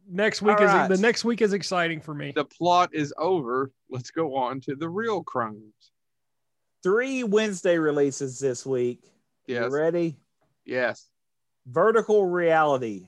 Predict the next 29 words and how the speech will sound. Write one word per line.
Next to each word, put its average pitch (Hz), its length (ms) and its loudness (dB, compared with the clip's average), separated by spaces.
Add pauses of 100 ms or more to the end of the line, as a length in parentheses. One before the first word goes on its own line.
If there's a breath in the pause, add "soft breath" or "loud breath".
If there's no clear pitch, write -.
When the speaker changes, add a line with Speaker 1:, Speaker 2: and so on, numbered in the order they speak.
Speaker 2:
a 120 80 -16
documentary 160 800 -4
about 143 480 0
Dan 143 280 -4
Egan 160 440 -2
and 135 160 -12
Greg 143 300 -2
Egan 147 480 -4
and 131 120 -12
a 127 40 -10
bunch 139 260 -6
of 135 80 -10
skiers. 120 720 -10
Speaker 3:
I 147 200 0
don't 151 100 0
Speaker 2:
Anybody? 151 180 2
Speaker 3:
care 131 80 -2
about 127 240 -2
Greg 123 280 -2
Speaker 2:
Anybody? 120 300 -2
Speaker 3:
Egan. 120 100 -8 (120)
My 147 200 0
two 156 200 0
dads 147 360 0
can 123 100 -18
kiss 156 320 -4
my 143 200 -2
Speaker 2:
<laughs> - 20 -2
Speaker 3:
ass. 113 260 -4